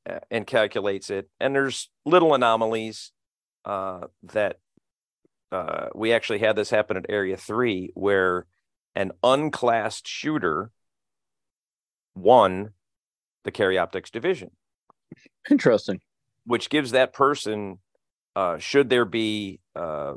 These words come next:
Speaker 1: the slot policy, um, you know, they would more than likely win, earn a slot. But we don't award anything for the U class.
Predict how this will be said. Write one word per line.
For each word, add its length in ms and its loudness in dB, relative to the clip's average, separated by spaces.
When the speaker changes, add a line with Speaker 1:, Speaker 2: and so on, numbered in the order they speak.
Speaker 1:
the 100 2
slot 280 6
policy, 680 2
um, 540 2
you 80 4
know, 100 8
they 100 8
would 120 6
more 160 6
than 100 2
likely 260 0
win, 240 -8
earn 160 -2
a 60 -6
slot. 360 0
But 260 6
we 180 -4
don't 440 0
award 540 -4
anything 720 -4
for 680 0
the 120 0
U 260 2
class. 640 -4